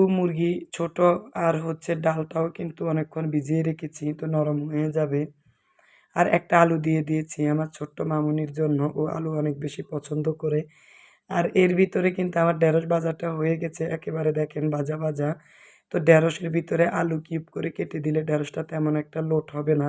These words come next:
এই জিনিসটা, মানে, এই টিপসটা কিন্তু খেয়াল করবেন। তারপর আমার ঢেঁড়স ভাজা হয়ে গেছে। এ-, এখন আমি একটা পাতিলে মিষ্টি কুমড়া আর লবণ দিয়ে ভাপ দিতে দিয়ে দিয়েছি। তো মিষ্টি কুমড়া আমি কিন্তু তেলে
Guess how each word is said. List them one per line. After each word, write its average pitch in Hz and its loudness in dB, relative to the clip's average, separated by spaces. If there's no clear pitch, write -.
এই 156 -4
জিনিসটা, 151 -4
মানে, 175 2
এই 185 6
টিপসটা - -2
কিন্তু 175 -6
খেয়াল 165 -4
করবেন। 147 -2
তারপর 190 6
আমার 180 6
ঢেঁড়স 175 6
ভাজা 175 2
হয়ে 170 2
গেছে। 170 0
এ-, 170 0
এখন 170 -2
আমি 165 -2
একটা 170 -6
পাতিলে 160 0
মিষ্টি 175 0
কুমড়া 160 2
আর 165 -2
লবণ 160 0
দিয়ে 151 0
ভাপ 151 2
দিতে 165 -4
দিয়ে 156 0
দিয়েছি। 151 0
তো - 0
মিষ্টি 190 4
কুমড়া 180 2
আমি 175 2
কিন্তু 175 0
তেলে 175 6